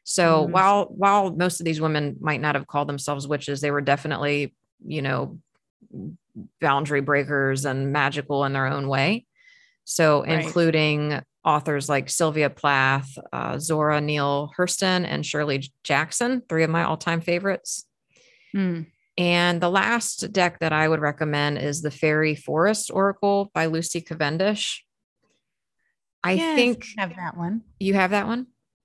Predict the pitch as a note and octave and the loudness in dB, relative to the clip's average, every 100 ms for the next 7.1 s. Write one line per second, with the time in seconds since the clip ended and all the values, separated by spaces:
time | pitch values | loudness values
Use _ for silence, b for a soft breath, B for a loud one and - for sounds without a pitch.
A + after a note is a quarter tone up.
0 | _ - F#3+ E3+ G3 C4 _ _ _ - | _ -6 -2 0 0 -2 _ _ _ -2
1 | D#3+ D#3 D3 A#2 - - - F#3 A#3 B3 | 0 0 0 -2 -2 -4 -4 -2 0 0
2 | B3+ B3+ B3 G3+ F#3+ F#3+ - _ _ - | 0 0 2 2 2 0 -4 _ _ 0
3 | G3 G3 G#3 - F3 E3+ E3 D3+ D#3 D3 | 2 2 0 0 2 4 2 0 -4 -2
4 | D#3+ D#3 D3+ D#3 D3+ D3+ D3 C#3+ - - | 2 2 2 0 -2 -4 -2 -2 -2 -8
5 | - F#3 E3+ - D3 - _ D3 D3+ C#3 | -4 -2 -2 -4 -6 -8 _ -8 -4 -4
6 | C3 C3+ D3 G3 A3+ A3+ - F3 D#3+ D#3 | -2 -2 0 2 2 -2 -2 0 2 2
7 | D3+ | -2